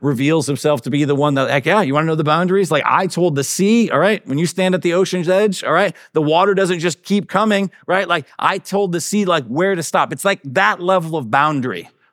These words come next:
Like, he speaks and these things are. And so what we see at the beginning of verse two, right, in this early part of this story, is that the earth, it was without form and void, this sort of nothingness.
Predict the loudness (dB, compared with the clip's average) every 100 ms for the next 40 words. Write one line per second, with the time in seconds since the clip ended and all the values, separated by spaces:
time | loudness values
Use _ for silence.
0 | -6 -2 -2 -4 -2 4 4 2 -2 -2
1 | -2 -2 -4 -2 0 0 0 -4 -12 -20
2 | -20 -6 -4 -4 -6 -12 -18 _ _ _
3 | _ _ -2 2 4 4 2 2 4 8
4 | 6 4 0 -2 -2 0 0 0 2 0
5 | -2 -4 2 4 4 2 -2 -8 _ -2
6 | 0 0 -2 -2 -2 0 2 4 4 4
7 | 2 -2 0 2 2 0 -2 -2 -4 -4
8 | -8 -10 _ -20 -20 -4 -2 0 0 0
9 | 0 2 2 0 -6 -10 -6 -2 2 2
10 | 2 0 -4 -4 0 4 4 2 0 _
11 | _ _ -4 -2 0 0 -2 -4 -10 -14
12 | _ _ -2 0 2 2 2 2 2 0
13 | -6 -8 -8 -12 -14 -16 -18 -20